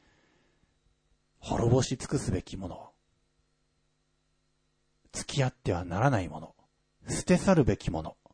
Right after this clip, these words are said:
それが示されているのであるならば、それはしっかりと捨て去るということ。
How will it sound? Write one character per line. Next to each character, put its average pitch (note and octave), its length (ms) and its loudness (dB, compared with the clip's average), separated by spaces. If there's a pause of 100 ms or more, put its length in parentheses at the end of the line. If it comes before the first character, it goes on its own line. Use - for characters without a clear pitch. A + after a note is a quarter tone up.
(480)
そ - 200 0
れ A#2 100 6
が A2+ 180 4
示 B2 300 0
さ - 80 0
れ B2 100 4
て A2+ 100 -2
い G#2+ 100 0
る A#2 140 0
の A#2 140 4
で B2 100 2
あ C3+ 60 8
る C3+ 80 4
な A#2+ 120 4
ら G2+ 80 2
ば、 A#2 140 4
そ - 140 -2
れ G#2+ 60 2
は F2 60 -2
し - 140 -8
っ - 40 -20
か F#3+ 120 2
り E3+ 60 4
と - 120 -2
捨 - 120 -8
て B2 120 0
去 D3+ 160 0
る C3+ 120 4
と - 100 -6
い F2 40 -2
う E2+ 40 -4
こ - 100 -14
と。 - 220 -14